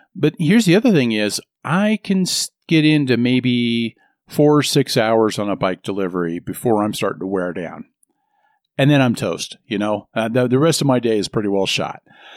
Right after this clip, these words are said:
So that means that there's limits to the opportunities there if I'm doing bike deliveries. You know, I'm gonna do a few hours.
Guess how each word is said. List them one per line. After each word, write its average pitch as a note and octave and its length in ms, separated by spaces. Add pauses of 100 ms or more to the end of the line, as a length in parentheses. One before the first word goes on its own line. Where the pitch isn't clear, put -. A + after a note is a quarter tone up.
(120)
So E3+ 440
that F#3+ 160
means F#3+ 300
that C#3 100
there's B2 220
limits C#3+ 460
to C#3 100
the B2 160
opportunities A2 920
there A2+ 500
if A2+ 260
I'm A2 180
doing G2+ 320
bike F2+ 280
deliveries. E2+ 680
You A2 160
know, G2+ 180
I'm G#2 120
gonna A2 140
do A2+ 160
a G2 60
few D3+ 340
hours. C3+ 360